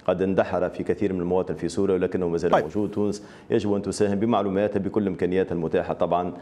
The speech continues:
Speaker 1: في اتجاه معناها حل كل هذه الإشكاليات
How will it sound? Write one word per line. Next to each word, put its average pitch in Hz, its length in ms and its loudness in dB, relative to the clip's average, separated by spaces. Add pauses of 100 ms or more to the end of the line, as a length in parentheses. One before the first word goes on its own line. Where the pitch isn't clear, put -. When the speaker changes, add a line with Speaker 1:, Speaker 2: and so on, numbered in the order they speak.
(260)
Speaker 1:
في 98 280 2
اتجاه 92 460 0
معناها 87 240 -2
حل 98 260 -2 (100)
كل 98 160 0
هذه 95 200 0
الإشكاليات 87 640 0